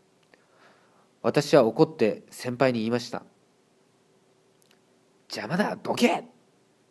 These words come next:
先輩に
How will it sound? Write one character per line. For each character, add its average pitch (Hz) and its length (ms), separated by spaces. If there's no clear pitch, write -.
先 131 220
輩 127 180
に 127 320